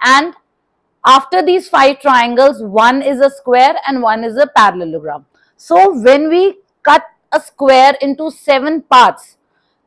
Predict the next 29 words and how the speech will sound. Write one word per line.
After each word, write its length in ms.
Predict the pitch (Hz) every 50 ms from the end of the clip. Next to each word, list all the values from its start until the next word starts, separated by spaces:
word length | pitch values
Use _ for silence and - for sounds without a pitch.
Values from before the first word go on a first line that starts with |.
| _ _ _ _
these 380 | - 196 208 302 359 440 427 -
seven 320 | 370 339 302 294 302 294
parts 340 | 294 311 285 285 302 302 -
can 260 | - 311 277 277 269
be 140 | 269 294 294 -
arranged 560 | 277 269 254 262 262 269 277 269 247 - _ -
to 100 | 311 277
form 360 | - - 285 285 294 294 214
different 440 | 302 330 254 - - 359 370 349 -
figures, 500 | 571 247 208 190 190 160 160 - _ _ _ _ _ _ _ _ _
and 260 | 214 233 240 233 220
that 300 | 240 233 240 269 311 - - -
I'll 200 | 240 240 240 240
show 280 | 208 - - 247 220 208
you. 380 | 220 233 262 302 403 - - _ _ _ _ _ _ _
Like, 480 | - 196 233 233 254 277 330 349 - - - _ _ _ _
we 180 | - 214 254 254
can 260 | - 294 302 302 294 -
arrange 540 | 262 254 262 262 285 311 359 392 - - -
those 420 | 214 202 262 269 294 370 - -
seven 360 | - 302 254 226 240 233 226
parts 480 | - 226 214 220 247 294 - - _ _ _ _ _ _ _ _
to 160 | 294 294 226
get 360 | 185 226 247 269 269 - - -
a 100 | - 285
swan. 680 | - - - - - 262 247 254 262 247 214 170 147 135 _ _ _ _ _ _ _ _ _ _ _ _ _
We 100 | 190 214
can 220 | 208 240 240 240 -
also 640 | - 254 247 269 302 - - 359 349 370 403 392 -